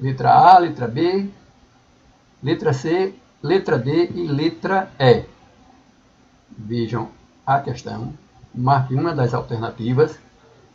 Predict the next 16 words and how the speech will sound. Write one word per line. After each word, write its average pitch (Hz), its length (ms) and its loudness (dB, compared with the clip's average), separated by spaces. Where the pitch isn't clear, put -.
e 185 100 -6
vamos 165 300 4
à 156 80 4
solução. - 560 -4
Veja 160 220 2
aqui, 139 180 0
pessoal, - 500 -4
a 139 80 -2
solução. 139 720 0
Aqui 147 300 -8
temos 117 240 -4
a 113 100 -4
figura 156 560 -2
e 180 180 0
aqui 185 260 2
temos 131 520 0